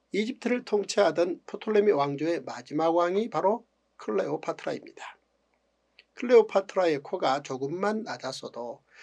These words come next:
역사가 바뀌었을 것이다 라는 말로 유명세를 타는 클레오파트라는 알렉산드로스의 아버지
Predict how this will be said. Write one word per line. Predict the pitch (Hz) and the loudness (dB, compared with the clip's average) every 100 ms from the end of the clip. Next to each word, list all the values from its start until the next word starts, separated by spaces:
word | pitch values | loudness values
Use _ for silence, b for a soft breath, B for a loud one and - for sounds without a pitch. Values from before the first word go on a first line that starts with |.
| B _ | B _
역사가 | 160 139 - 160 147 | -2 2 4 6 4
바뀌었을 | - 139 - 180 - 185 | 0 -8 -4 -6 -4 -6
것이다 | 180 139 - 131 120 117 | -6 -8 -6 -4 -4 -4
라는 | 139 185 | -6 -2
말로 | 190 156 190 139 196 - | 2 2 2 2 0 -2
유명세를 | 147 180 214 226 226 - 208 208 | -4 0 0 0 -2 -4 -2 -4
타는 | - 175 202 | -6 -8 -10
클레오파트라는 | - - 165 156 - 147 - - 120 120 _ b b b b b | -10 -6 -6 -6 -12 -14 -12 -12 -12 -14 _ b b b b b
알렉산드로스의 | 127 135 170 170 185 175 175 156 - 160 | -4 2 2 2 0 2 2 2 0 -2
아버지 | 147 127 139 135 151 208 | -2 -4 -8 -6 -6 -6